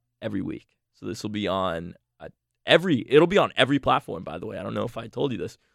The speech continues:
We're on Apple, we're on Spotify, we're on, like, iHeartRadio, Google Podcast,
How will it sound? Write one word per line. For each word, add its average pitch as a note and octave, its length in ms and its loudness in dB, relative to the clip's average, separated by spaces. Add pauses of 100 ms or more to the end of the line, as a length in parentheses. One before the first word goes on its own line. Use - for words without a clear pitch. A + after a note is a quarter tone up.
We're E3+ 100 2
on D3+ 160 2
Apple, E3+ 460 4 (120)
we're C3+ 80 0
on C3+ 100 2
Spotify, D3+ 640 2
we're A#2 80 -4
on, A#2 160 0
like, G#2+ 160 -8 (120)
iHeartRadio, C3+ 720 2 (300)
Google D#3 260 2
Podcast, D#3+ 560 2